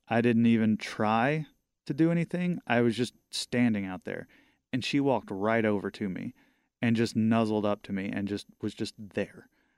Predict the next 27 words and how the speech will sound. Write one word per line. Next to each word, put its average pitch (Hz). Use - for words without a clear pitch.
and 113
I 127
just 131
started 117
crying, 123
which -
I'm 120
not 135
a 113
crier, 110
and 113
th-, 117
but 120
that 120
day 123
I 117
was, 110
and 110
it 110
just -
kinda 117
flowed 113
out, 120
and 113
the 113
shaking 135
stopped. -